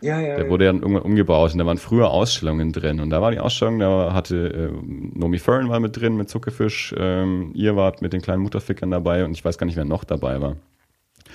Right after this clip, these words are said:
Speaker 2: Ähm,
Speaker 1: Martin Frey, Geier, Holger Bommer, ähm, Martin Pfänder damals, ja.
Speaker 2: Aber sprich, das muss so m-, mit End neunziger wahrscheinlich ungefähr gewesen sein, vermute ich mal.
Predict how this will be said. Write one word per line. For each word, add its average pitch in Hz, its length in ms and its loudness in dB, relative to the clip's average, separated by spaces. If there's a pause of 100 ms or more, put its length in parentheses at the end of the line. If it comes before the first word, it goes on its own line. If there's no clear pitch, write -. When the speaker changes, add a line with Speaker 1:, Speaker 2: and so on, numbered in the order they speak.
(480)
Speaker 2:
Ähm, 80 220 6
Speaker 1:
Martin 123 240 -2
Frey, 120 580 -2
Geier, 123 560 -4 (220)
Holger 117 220 -4
Bommer, 120 520 -8 (500)
ähm, 214 500 -8 (1200)
Martin 113 320 -6
Pfänder 120 540 -2 (260)
damals, 120 500 -10 (180)
ja. 117 200 -8 (160)
Speaker 2:
Aber 87 120 -6
sprich, 90 220 -6
das 95 80 -4
muss 101 280 2
so 95 360 4
m-, - 440 -8
mit 104 280 0
End 90 240 -2
neunziger 80 560 0
wahrscheinlich 80 420 -2
ungefähr 76 320 -4
gewesen 76 440 -2
sein, 73 200 -4
vermute 80 440 -6
ich - 100 -12
mal. 78 600 -4